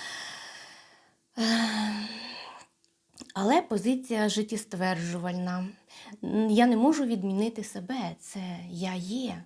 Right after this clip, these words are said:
це прекрасно. І я творю, я творю, творю своє життя. Цьому треба в неї повчитися. І тут вона, як мені здається, досить щира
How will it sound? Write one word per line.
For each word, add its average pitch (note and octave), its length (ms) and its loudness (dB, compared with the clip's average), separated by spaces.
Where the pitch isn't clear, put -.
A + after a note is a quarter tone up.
це F#3 140 -10
прекрасно. F#3 880 -6
І E3 160 -8
я F#3+ 520 -6
творю, F#3+ 480 0
я E3+ 180 -2
творю, F#3 300 -4
творю G3+ 460 0
своє G#3+ 340 -2
життя. G#3+ 520 -2
Цьому B3+ 300 -2
треба G#3 280 0
в G3+ 40 -2
неї F#3+ 320 -2
повчитися. G3 960 -6
І G#3 80 -2
тут D4 240 -4
вона, G#3+ 240 0
як A3+ 140 -4
мені G#3 200 0
здається, G3 520 -4
досить F3+ 440 -8
щира G#3 500 -4